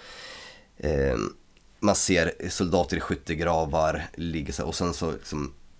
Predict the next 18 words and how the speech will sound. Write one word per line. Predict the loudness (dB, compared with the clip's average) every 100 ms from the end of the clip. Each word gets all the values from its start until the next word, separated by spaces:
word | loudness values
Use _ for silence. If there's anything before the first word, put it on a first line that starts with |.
| -20 -20 -12
står | -10 -6 -2 -2 -2
liemannen, | -2 -4 -4 -2 0 0 -2 -6 -10 -18 -20 -20 -20 -20 _ _ _ -20 _
eh, | -10 -6 -4 -4 -6
där | -8 -8 -2 0 0
liksom | -4 -8 -6
genom | -4 -4 -4
skyttegravarna | -8 -8 -6 -4 -2 -4
och | -4
bara | -4 -4
liksom | -4 -8
tittar | -8 -10 -6 -6
på | -4 -4 -4 -4
själva | -4 -4
betraktaren | -4 -4 -4 -4 -6
som | -4 -4
håller | -2 -2
i | -4 -6
omslaget. | -8 -6 -4 -4 -6 -12